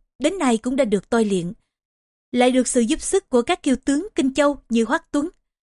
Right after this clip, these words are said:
Lý Thục không phải là vô vọng. Huống hồ lần trước, ông đoạt Trường Sa, cũng thu được nhiều món lợi bất ngờ. Khi đó, cháu của Lưu Biểu là Lưu Bàn, nắm binh mã nhiều lần, quấy rối Giang Đông. Dưới trướng của hắn có một viên tướng tên là Hoàng Trung,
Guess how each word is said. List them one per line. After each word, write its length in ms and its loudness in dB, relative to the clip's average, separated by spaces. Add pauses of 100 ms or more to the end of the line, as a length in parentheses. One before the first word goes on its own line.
(120)
Lý 160 2
Thục 320 -2
không 160 -4
phải 160 0
là 320 -2
vô 120 4
vọng. 300 -4 (520)
Huống 160 4
hồ 200 2
lần 180 0
trước, 320 -2 (260)
ông 180 0
đoạt 200 0
Trường 160 0
Sa, 300 -2 (600)
cũng 160 -2
thu 140 2
được 220 2
nhiều 140 4
món 160 0
lợi 260 0
bất 180 -6
ngờ. 200 0 (460)
Khi 140 0
đó, 300 0 (120)
cháu 140 0
của 140 -2
Lưu 140 0
Biểu 260 0
là 260 0
Lưu 160 0
Bàn, 300 -4 (360)
nắm 200 -2
binh 180 0
mã 140 2
nhiều 200 0
lần, 240 0 (260)
quấy 140 -2
rối 300 0
Giang 160 -2
Đông. 240 -2 (500)
Dưới 220 2
trướng 200 -2
của 120 0
hắn 220 -2
có 120 -2
một 220 -2
viên 140 0
tướng 240 0
tên 200 0
là 120 -2
Hoàng 200 -4 (100)
Trung, 180 -4